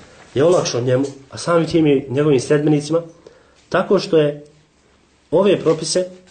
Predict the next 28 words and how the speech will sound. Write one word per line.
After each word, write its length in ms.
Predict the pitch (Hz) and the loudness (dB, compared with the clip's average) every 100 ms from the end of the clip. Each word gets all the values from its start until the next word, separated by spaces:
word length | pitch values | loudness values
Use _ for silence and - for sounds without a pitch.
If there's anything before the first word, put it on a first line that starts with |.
| _ _ _ _ _ _ _ _ - - - _ | _ _ _ _ _ _ _ _ -20 -20 -20 _
objavljivao 760 | 117 113 113 113 147 160 175 175 - - | -6 -2 -2 -2 0 2 2 0 -6 -12
postepeno. 480 | 127 - 113 90 85 - _ - _ _ _ _ _ _ | -10 -6 -6 -6 -10 -16 _ -20 _ _ _ _ _ _
Sami 300 | - 156 160 | -8 -2 0
znamo 320 | 123 147 156 | 0 2 2
da 100 | 131 | 0
kad 160 | 120 120 | -2 -4
se 140 | 123 | -4
nešto 280 | 117 151 151 | 0 0 0
uči 200 | 151 143 | -2 -4
postepeno, 680 | - - 175 180 175 196 240 - - - | -6 -4 -2 -2 0 0 0 -4 -18 -6
da 100 | 123 | -2
je 60 | |
mnogo 240 | 135 185 185 | 2 2 2
lakše 300 | 190 185 160 | 2 0 0
nego 160 | 165 | 0
kad 140 | 151 143 | 0 -4
se 80 | 147 | -4
uči, 200 | 147 139 | -2 0
jel, 180 | 147 156 - - _ _ _ _ | 0 0 -10 -20 _ _ _ _
odom 340 | 117 131 127 123 - | -6 -4 -4 -8 -10
sve 340 | - - 160 | -6 -2 0
odjednom. 380 | 123 127 120 110 - - _ _ _ - - - - - - | 0 0 0 -2 -6 -18 _ _ _ -20 -20 -20 -20 -20 -4
To 100 | 202 | 0
je, 40 | |
dakle, 240 | 190 175 160 | 2 2 0
ta 140 | 151 | -2
prva 320 | 151 170 156 | 0 0 0
vrsta 380 | 120 143 - 180 | 0 -4 -4 -6